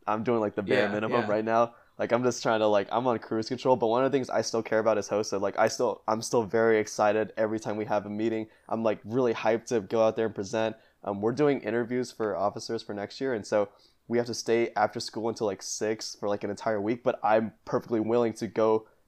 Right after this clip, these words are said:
Speaker 1: to six and even later than that because I actually, like, I truly love what I do. Um, not just, like, in an academic sense, but in sort of my, I, I take it really personally. And so, um, that's just something, um, that I encourage the freshmen and sophomore,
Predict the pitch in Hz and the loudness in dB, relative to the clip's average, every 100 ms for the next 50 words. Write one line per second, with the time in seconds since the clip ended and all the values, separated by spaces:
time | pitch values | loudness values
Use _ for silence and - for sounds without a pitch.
0 | _ 117 - 117 117 107 110 107 101 110 | _ -6 0 0 0 -4 -2 0 2 2
1 | 123 107 101 98 - 113 117 117 123 - | 2 2 0 -2 -2 0 2 4 2 2
2 | 127 - 120 - 123 - - 139 127 117 | -4 2 2 2 0 -2 -2 2 4 2
3 | 104 110 110 101 107 101 98 107 113 - | 2 2 2 2 0 0 -2 -2 -4 -10
4 | _ _ _ - 107 90 113 113 104 110 | _ _ _ -2 0 0 0 2 2 0
5 | 104 - - 104 - - - 113 107 107 | -4 -6 -4 -4 -6 -12 -4 0 0 0
6 | 104 98 110 - 98 - 98 98 95 - | 0 0 -2 -4 -8 -6 -4 -4 -6 -12
7 | _ - - 104 95 98 - _ _ _ | _ -12 -4 -4 -2 -6 -6 _ _ _
8 | _ _ _ _ _ - 101 113 127 143 | _ _ _ _ _ -4 -2 -2 -4 -4
9 | 127 113 123 110 110 120 110 101 101 98 | -2 2 2 2 2 0 0 -2 -2 -4
10 | 101 101 - _ _ - 95 95 98 - | -4 -6 -8 _ _ -8 -4 -2 -2 -2
11 | 107 104 101 98 - _ _ _ _ _ | -4 -6 -6 -8 -10 _ _ _ _ _
12 | 101 98 95 98 98 95 110 104 101 104 | -6 -4 -2 -2 -2 -4 -2 0 0 -2
13 | - 107 - 104 98 - 101 98 104 101 | 2 2 0 -4 -4 0 2 2 -2 -4